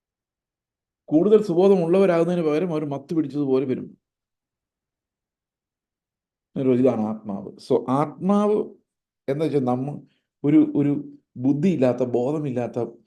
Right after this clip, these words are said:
സ്ഥിരതയില്ലാത്ത ഒരാളായിട്ട് ആത്മാവിനെ വ്യാഖ്യാനിക്കുകയാണ്. ഒരാത്മാവ് നമ്മുടെ ഉള്ളിലേക്ക് വരുമ്പോഴേക്കും നമുക്കും സ്ഥിരത പോയി, ആത്മാവിനും അറിയാൻ മേല ഇതെന്താ നടക്കുന്നതെന്ന്. ഒരു, എല്ലാം ഒരു എന്തൊക്കെയോ പോയ ഒരവസ്ഥ.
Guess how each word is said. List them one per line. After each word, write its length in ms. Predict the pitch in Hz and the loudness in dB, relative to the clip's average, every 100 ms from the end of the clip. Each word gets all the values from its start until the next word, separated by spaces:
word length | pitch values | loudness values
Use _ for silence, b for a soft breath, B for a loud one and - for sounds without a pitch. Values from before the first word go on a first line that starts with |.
| _ _ _ - | _ _ _ -10
സ്ഥിരതയില്ലാത്ത 680 | - 131 156 175 127 123 117 | 2 4 4 4 4 2 2
ഒരാളായിട്ട് 500 | 110 113 120 110 107 107 | 0 -2 -4 -4 -4 -6
ആത്മാവിനെ 380 | 110 120 120 113 | -8 -8 -6 -4
വ്യാഖ്യാനിക്കുകയാണ്. 600 | 104 107 113 107 101 101 - b b - | -4 -2 -4 -2 -6 -8 -12 b b -2
ഒരാത്മാവ് 500 | 123 127 135 151 160 139 | 0 2 0 -2 0 0
നമ്മുടെ 180 | 135 120 | 0 0
ഉള്ളിലേക്ക് 300 | 127 139 127 | 2 2 0
വരുമ്പോഴേക്കും 400 | 117 120 117 120 110 | -2 0 -2 -2 -4
നമുക്കും 320 | 113 135 165 - | -6 -6 -8 -2
സ്ഥിരത 260 | 117 117 107 | 0 0 -2
പോയി, 200 | 101 101 101 b b 104 104 | -2 -4 -8 b b -6 -4
ആത്മാവിനും 460 | 110 147 156 175 147 | -4 -2 0 2 2
അറിയാൻ 220 | 120 117 | 2 0
മേല 140 | 113 107 | 0 0
ഇതെന്താ 220 | 107 104 107 | 0 -2 -4
നടക്കുന്നതെന്ന്. 500 | 104 101 98 101 101 - 123 | -6 -6 -6 -6 -8 -4 0
ഒരു, 140 | 135 - b b b - 123 | 0 -2 b b b -6 -4
എല്ലാം 300 | 147 175 151 131 | 2 2 4 4
ഒരു 120 | 127 120 113 | 4 4 0
എന്തൊക്കെയോ 380 | 123 135 147 120 | -4 -2 -2 -2
പോയ 200 | 120 120 | 0 0
ഒരവസ്ഥ. 340 | 107 110 - | 0 -4 -8